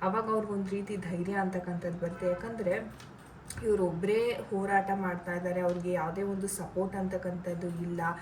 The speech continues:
So, ಹಾಗಾಗಿ ನಿಮ್ಗೇನು ಅನ್ಸುತ್ತೆ, ಆ, ಎಲ್ಲ ಇವರೇ ಮಾಡ್ತಾ ಇದ್ದಾರೆ ಅಥವಾ ಇವ್ರು ಇದ್ರಲ್ಲೇನೆ ಇದ್ದು ಬಿಡ್ತಾರಾ ಅನ್ನೋದೊಂದು ಟೆನ್ಷನ್ ಅಂತಕ್ಕಂಥದ್ದು ಸಾಮಾನ್ಯ.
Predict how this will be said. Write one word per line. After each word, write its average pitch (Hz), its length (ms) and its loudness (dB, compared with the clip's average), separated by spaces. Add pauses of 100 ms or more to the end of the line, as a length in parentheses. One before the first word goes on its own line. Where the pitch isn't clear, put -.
(300)
So, 220 60 -2
ಹಾಗಾಗಿ 254 880 -4
ನಿಮ್ಗೇನು 220 480 -2
ಅನ್ಸುತ್ತೆ, 208 420 -4
ಆ, - 1500 -6 (280)
ಎಲ್ಲ 214 160 -2
ಇವರೇ 202 360 0
ಮಾಡ್ತಾ 185 440 -2
ಇದ್ದಾರೆ 180 320 0
ಅಥವಾ 180 800 -4
ಇವ್ರು 185 180 4
ಇದ್ರಲ್ಲೇನೆ 196 600 0
ಇದ್ದು 180 180 -2
ಬಿಡ್ತಾರಾ 175 680 -2 (460)
ಅನ್ನೋದೊಂದು 185 580 2
ಟೆನ್ಷನ್ 185 500 -2
ಅಂತಕ್ಕಂಥದ್ದು 180 760 -2
ಸಾಮಾನ್ಯ. 170 640 -2